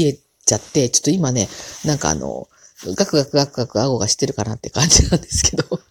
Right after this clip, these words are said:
<laughs> お腹は壊してません、ちなみに。<laughs> えっと、木村さん、お便り、ありがとうございました。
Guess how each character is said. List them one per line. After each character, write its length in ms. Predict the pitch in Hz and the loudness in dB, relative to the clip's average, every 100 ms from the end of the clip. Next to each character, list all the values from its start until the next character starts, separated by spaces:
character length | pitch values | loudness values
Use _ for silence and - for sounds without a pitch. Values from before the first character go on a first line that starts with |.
| - _ _ | -20 _ _
<laughs> 640 | 285 269 202 302 127 156 | 0 2 0 -2 -2 0
お 80 | 113 | 0
腹 200 | 185 180 | 2 2
は 80 | 190 | 2
壊 200 | 160 202 | 2 2
し 60 | |
て 120 | - 120 | 2 0
ま 100 | 123 | 2
せ 140 | 120 | 0
ん、 80 | 120 | 2
ち 140 | 120 | 2
な 80 | 95 | 2
み 80 | 131 | 0
に。 80 | - - - _ - _ - 240 - _ _ _ - _ - - - - - | -2 -12 -16 _ -20 _ -6 -6 -8 _ _ _ -20 _ -14 -14 -14 -16 -12
<laughs> 0 | |
え 220 | - - | -10 -10
っ 100 | - | -10
と、 180 | - - | -6 -6
木 120 | - 120 | -4 0
村 140 | 131 | 4
さ 260 | - - 147 | 2 4 0
ん、 20 | - | 0
お 60 | - | -4
便 260 | - - - | 4 4 4
り、 200 | - - _ - 311 269 - | 0 -4 _ -4 0 0 -2
あ 80 | 117 | -4
り 80 | 120 | -2
が 100 | 120 | -4
と 100 | - | -6
う 40 | |
ご 80 | 113 | -2
ざ 120 | 131 | 0
い 60 | 131 | 2
ま 100 | 151 | 2
し 100 | |
た。 120 | - | 2